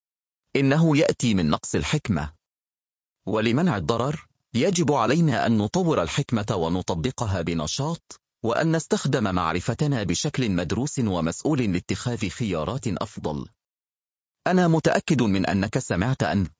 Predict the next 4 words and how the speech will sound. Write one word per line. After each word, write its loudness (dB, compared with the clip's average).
المعرفة 0
قوة. -2
لسوء 0
الحظ، -2